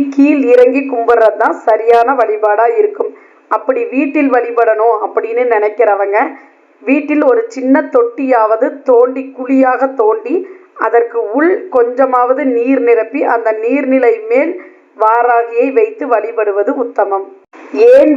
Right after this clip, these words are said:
வாராகிக்கு மாதுளை பழம் படைக்கக்கூடாது தெரியுமா? எந்த ஒரு தெய்வமாக இருந்தாலும் எச்சில் படாத பொருட்களை தான் ப-,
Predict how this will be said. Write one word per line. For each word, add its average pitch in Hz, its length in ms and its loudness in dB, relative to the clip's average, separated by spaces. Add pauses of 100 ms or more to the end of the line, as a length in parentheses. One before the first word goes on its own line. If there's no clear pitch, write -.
வாராகிக்கு 240 800 2 (160)
மாதுளை 240 480 2 (120)
பழம் 269 300 0
படைக்கக்கூடாது 214 800 0 (120)
தெரியுமா? 208 440 0 (600)
எந்த 262 180 -2 (180)
ஒரு 247 140 2 (100)
தெய்வமாக 226 460 0 (200)
இருந்தாலும் 214 640 0 (480)
எச்சில் 339 520 2
படாத 233 320 2 (140)
பொருட்களை 226 440 0 (100)
தான் 294 220 -2
ப-, 214 240 -2